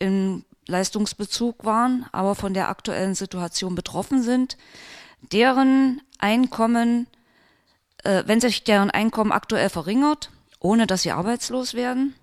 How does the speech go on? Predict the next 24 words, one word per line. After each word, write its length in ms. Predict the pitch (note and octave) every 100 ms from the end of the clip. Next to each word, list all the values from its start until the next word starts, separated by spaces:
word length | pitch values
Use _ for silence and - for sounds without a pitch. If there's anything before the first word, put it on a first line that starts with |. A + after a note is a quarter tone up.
| _ _
oder 420 | F3 A3 B3+ C4+ C#4 - _ _ -
die 100 | G3
statt 280 | - F#3+ -
Arbeitslohn 1000 | - G3+ C4 B3+ - A#3 B3 C4 C4+ C#4
ganz 340 | - F3 C#4 -
oder 200 | G#3+ G#3
teilweise 560 | - G3 F#3+ F#3 F3+ F#3 -
Kurzarbeitergeld 960 | G#3 - - G#3+ A3+ A#3 A3 A3+ A#3
erhalten, 640 | A#3 A3 A3 A#3 - B3+ C4 _ _ _ _ _
oder 520 | - G3+ B3 C#4+ D4+ D4+ _ _ _ _
die 180 | G#3 G#3
als 300 | F#3+ F#3 -
Selbstständige 840 | F#3+ A#3 - - A#3 A#3+ A3 A#3
ihren 360 | - F#3 F3 F3+
Lebensunterhalt, 1120 | F#3 A#3 B3+ - A3+ A#3 A3 G#3+ A3 A#3+ - _ _ -
einschließlich 720 | F3+ F3+ - G#3 G3+ E3 -
Miete, 520 | F#3 B3 - A3 A3 _ - _ -
nicht 300 | G#3 - -
selbst 340 | F#3 - -
finanzieren 680 | F#3 F3+ E3+ - E3+ F#3 G3
können, 360 | G#3+ G#3 G#3 A3 _ - - _ _ G#3
diese 260 | B3 B3+
sollten 440 | G3+ G3+ G#3+ A3+ A3
ab 380 | F3 - -